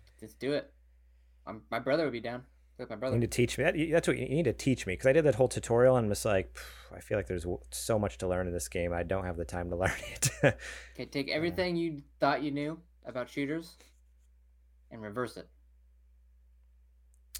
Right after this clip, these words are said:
Speaker 1: It's not Call of Duty, bro. No running and gunning in this
Speaker 2: Okay.
Speaker 1: game. Mm-mm. You're sneaking.
Speaker 2: Okay.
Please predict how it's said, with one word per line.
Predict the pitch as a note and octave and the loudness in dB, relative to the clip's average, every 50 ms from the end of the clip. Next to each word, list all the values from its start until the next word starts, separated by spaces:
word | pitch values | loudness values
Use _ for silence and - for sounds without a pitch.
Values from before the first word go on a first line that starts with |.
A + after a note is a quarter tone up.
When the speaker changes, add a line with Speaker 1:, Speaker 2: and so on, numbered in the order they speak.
| - - - - - - - - - | -16 -16 -20 -20 -20 -20 -20 -20 -20
Speaker 1:
It's | - - - | -16 -12 -10
not | A#2+ A#2 | -8 -4
Call | - C#3 C#3+ D3 | 0 2 2 2
of | D3 | 2
Duty, | C#3+ A#2+ A2+ | 0 -2 -2
bro. | G2+ G#2 G2+ G2 - - - _ _ _ _ _ _ - - - - - - | -4 -4 -4 -4 -6 -12 -20 _ _ _ _ _ _ -20 -20 -20 -20 -16 -10
No | A2 A2+ B2+ | -6 -4 -2
running | C3 C#3+ C#3+ C#3+ C#3+ C3+ | 0 0 0 0 0 -2
and | B2+ B2 | -2 -2
gunning | C3+ C3+ B2+ A#2+ | -2 -2 -2 -4
in | A2+ A2 | -6 -8
this | A#2+ - | -8 -8
Speaker 2:
Okay. | - - | -8 -8
Speaker 1:
game. | G#2 F#2+ G2+ - - - - | -10 -12 -14 -18 -20 -18 -14
Mm-mm. | B2+ B2+ - B2+ C3 C3 A2 F2 - _ _ _ _ _ _ _ _ _ _ | -14 -12 -10 -8 -8 -8 -8 -10 -16 _ _ _ _ _ _ _ _ _ _
You're | - A2+ | -20 -20
sneaking. | - - - C3+ B2+ - A#2 G2+ | -18 -14 -12 -12 -12 -12 -14 -16
Speaker 2:
Okay. | F#2 | -16